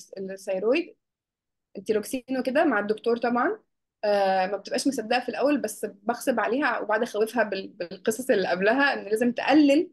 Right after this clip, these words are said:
لحد ما الدكتور بيبتدي بي-، بيديلهم، هم ما عندهاش ثايرويد، بيديلها بس نونو كده عشان بيخافوا. عندهم حق يعني، أنا ما أقدرش أقول لهم ما تدوش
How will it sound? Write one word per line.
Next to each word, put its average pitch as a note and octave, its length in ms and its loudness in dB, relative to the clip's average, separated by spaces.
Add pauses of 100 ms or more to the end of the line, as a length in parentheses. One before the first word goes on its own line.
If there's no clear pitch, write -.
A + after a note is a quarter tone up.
لحد C4 220 0
ما C#4+ 60 4
الدكتور A#3 320 0
بيبتدي B3 580 0
بي-، G#3+ 180 2
بيديلهم، A#3+ 460 0
هم C#4 60 4
ما C#4+ 80 4
عندهاش B3 280 2
ثايرويد، A#3 340 2
بيديلها B3+ 380 2
بس C4 240 -2
نونو B3+ 320 4
كده C4 300 0 (320)
عشان A#3+ 260 0
بيخافوا. A#3 360 -2
عندهم A#3 240 -2
حق - 260 -8
يعني، F#3+ 240 -10
أنا F#3+ 120 -12
ما F#3 480 -12
أقدرش G3+ 300 -2
أقول G3 140 -4
لهم A3 160 -2
ما F#3+ 100 -14
تدوش G3 460 -14